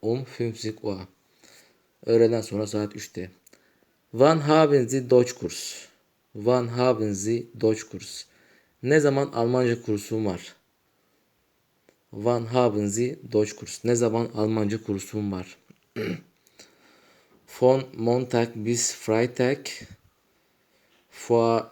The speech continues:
Zembist. Vierzig Uhr.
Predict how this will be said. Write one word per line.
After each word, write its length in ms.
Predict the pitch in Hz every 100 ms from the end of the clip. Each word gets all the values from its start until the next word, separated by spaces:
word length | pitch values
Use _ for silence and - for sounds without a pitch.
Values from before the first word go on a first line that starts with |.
| _ -
Zembist. 1080 | 104 120 120 110 117 127 - - 349 - - - _ _ _ _ _ _ _ _ _ -
Vierzig 460 | 117 104 - 113 -
Uhr. 140 | -